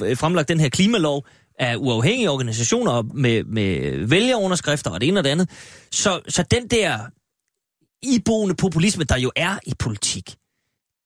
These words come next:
det, at det også er, øh, langt hen ad vejen den, der dikterer, hvornår politikerne er klar til at tage de store skridt på det grønne, det er, når folk siger, "Okay, så er det altså den vej, vinden blæser."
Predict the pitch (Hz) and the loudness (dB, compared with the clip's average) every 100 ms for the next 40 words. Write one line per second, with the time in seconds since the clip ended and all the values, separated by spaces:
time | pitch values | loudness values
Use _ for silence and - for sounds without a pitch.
0 | _ _ - - - 160 175 156 190 208 | _ _ -20 -12 -4 0 2 2 0 0
1 | 160 143 127 82 117 175 185 170 165 147 | 0 0 0 0 0 0 0 0 0 0
2 | 185 180 147 - 131 - 202 170 113 120 | -2 -2 -4 -4 -6 0 2 2 0 -2
3 | 147 180 127 - _ - 160 156 147 147 | 0 0 -2 -8 _ 0 2 4 2 2
4 | 123 - 170 143 120 - - _ - 208 | 0 0 0 0 -4 -8 -20 _ -6 0
5 | 170 160 147 160 170 151 160 175 180 165 | 2 2 2 0 0 2 0 0 -2 0
6 | 139 135 151 170 165 147 180 - 175 151 | -2 0 0 2 0 2 0 0 -2 0
7 | 151 143 165 143 117 120 _ _ - - | 0 2 0 0 -2 -4 _ _ -6 -2
8 | 147 143 123 123 123 117 113 107 92 87 | 0 2 0 0 0 0 0 -2 -4 -6
9 | - | -8